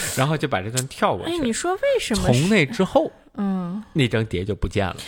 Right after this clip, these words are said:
Speaker 2: 你说为什么上一辈的家长会这么抵触去，其实这是一个特别好的可以去挑起这个话题的契机啊，对吧？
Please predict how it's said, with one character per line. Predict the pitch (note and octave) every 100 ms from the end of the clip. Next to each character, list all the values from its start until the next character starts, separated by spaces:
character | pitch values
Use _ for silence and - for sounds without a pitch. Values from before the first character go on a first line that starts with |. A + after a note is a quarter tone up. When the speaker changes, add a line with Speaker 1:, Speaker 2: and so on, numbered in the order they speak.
| - -
Speaker 2:
你 |
说 | C4+ F#4+
为 | B4+ A4
什 | G3+
么 |
上 | G3+ B3+ G3+
一 |
辈 | G3+
的 | F#3+
家 | F#3+ A3+
长 | G#3+ F#3+
会 | G#3+
这 | C#4
么 | A#3+
抵 | - -
触 | - G#3+
去， | G#3 - F#3+ D#3+ D#3 - - -
其 | -
实 | F#4+
这 | G#4
是 | G4
一 | F4+
个 | F#4+
特 | - A#4+
别 | B3+ A3+
好 | - F#3+
的 | -
可 | D3+ - F#3+
以 | F3+
去 | -
挑 | G3+ C3 D#3+
起 | G3
这 | D3
个 |
话 | D#3+ G3+ E3+
题 | -
的 | D3
契 | - - E3+
机 | - F#2+ D#2
啊， | D2 - -
对 | - D#3+
吧？ | A#2